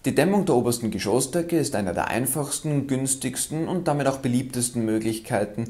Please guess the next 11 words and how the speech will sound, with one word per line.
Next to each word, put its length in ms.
die 80
Heizkosten 580
zu 140
senken. 380
Damit 220
es 80
auch 220
mit 180
dem 160
Brandschutz 480
klappt, 360